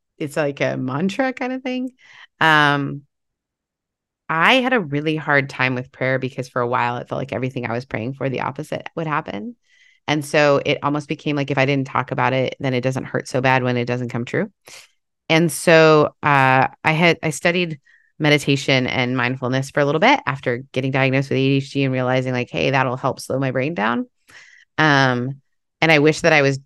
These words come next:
in those practices more, but I'm all about authenticity. So I'll tell you, like, I know it's really good for me. Uh, I think I do pray, whether I realize I'm doing it or not. I think there's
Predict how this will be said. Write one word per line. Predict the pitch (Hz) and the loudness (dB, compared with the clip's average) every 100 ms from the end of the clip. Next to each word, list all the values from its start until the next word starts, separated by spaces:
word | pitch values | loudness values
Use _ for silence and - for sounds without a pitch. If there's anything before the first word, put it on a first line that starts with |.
| _ - | _ -6
in | 151 | -4
those | 156 151 | -2 -2
practices | 139 139 147 - 139 | -2 -4 -6 -6 -6
more, | 135 113 151 226 | -4 -2 -2 0
but | 127 | 0
I'm | 123 131 | 0 -2
all | - 120 | -4 -2
about | 127 123 | 0 0
authenticity. | 135 131 123 - 143 | -2 -6 -8 -8 -6
So | 139 | -4
I'll | 127 | -4
tell | - | -2
you, | 120 127 | 0 0
like, | 123 - | 0 0
I | 135 | 2
know | 123 123 | 2 2
it's | 131 - | 0 -2
really | 117 127 | -4 -2
good | 123 123 | -2 -4
for | - 175 | -4 -4
me. | 226 262 - - - - | -4 -6 -14 -20 -20 -4
Uh, | 151 143 143 - | -2 0 0 0
I | 180 | -2
think | 247 - 294 | -2 -2 0
I | 240 185 | 0 0
do | 143 139 175 180 _ _ _ _ - | -2 -4 -4 -4 _ _ _ _ -8
pray, | - 135 120 120 123 135 _ _ _ _ _ _ _ | 0 4 6 6 2 -2 _ _ _ _ _ _ _
whether | 147 147 | -2 0
I | 147 | 2
realize | 143 143 135 | 4 2 2
I'm | 131 | -2
doing | 123 131 131 | -2 -2 -2
it | 127 | -2
or | |
not. | 113 107 - - - - | -4 -6 -10 -12 -14 -12
I | |
think | 139 151 | -8 -6
there's | 147 147 135 | -2 0 -2